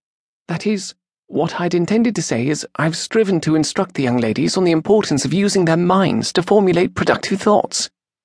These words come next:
That extended beyond the match they'd make, and instead to rely on their own strengths and capabilities. "And, and lecture them on the words of your Missus Mary Wollstonecraft."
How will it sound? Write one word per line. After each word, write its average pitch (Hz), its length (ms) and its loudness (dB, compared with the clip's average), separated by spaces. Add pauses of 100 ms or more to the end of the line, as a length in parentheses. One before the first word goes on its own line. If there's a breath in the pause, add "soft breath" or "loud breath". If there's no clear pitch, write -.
(240)
That 98 300 0
extended 90 500 -2
beyond 113 380 4
the 76 80 0
match 95 320 -2
they'd 69 200 0
make, 82 380 -2
and 90 220 0
instead 95 480 0
to 107 80 0
rely 101 340 2
on 104 100 2
their 117 160 2
own 143 260 0
strengths - 520 -4
and 110 160 0
capabilities. 113 880 -2 (520)
"And, 202 360 0 (280)
and 190 240 2
lecture 185 520 2
them 110 260 2
on 165 140 4
the 160 80 4
words 170 380 2
of 139 120 0
your 135 220 6
Missus 139 420 0
Mary 139 380 2
Wollstonecraft." 104 1160 2